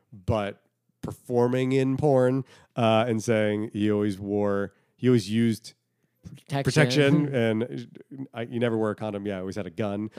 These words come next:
Speaker 1: Like, all that kind of stuff. And then it ended in a really satisfying way with the cops and then her saying,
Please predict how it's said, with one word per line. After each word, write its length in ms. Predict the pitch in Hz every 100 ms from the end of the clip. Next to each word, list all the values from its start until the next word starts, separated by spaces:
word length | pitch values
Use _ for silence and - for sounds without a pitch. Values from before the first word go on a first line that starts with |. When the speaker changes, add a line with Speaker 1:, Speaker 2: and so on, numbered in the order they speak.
| 127
Speaker 1:
Like, 120 | 180
all 200 | 156 151
that 140 | 165 151
kind 80 | 143
of 80 |
stuff. 220 | - 123 127
And 160 | 123
then 340 | 151 165 175 175 _ _ _
it 300 | 139 127 - _ _
ended 340 | 190 226 190
in 120 | 151 131
a 80 | 123
really 480 | 123 139 147 139
satisfying 840 | 131 139 117 110 - 117 107 107 107
way 380 | 110 104 101 107
with 300 | 110 110 -
the 60 | 107
cops 480 | - 110 104 - -
and 200 | 110 104
then 320 | 104 101 101
her 460 | 104 107 107 104 98
saying, 640 | - 110 101 98 98 98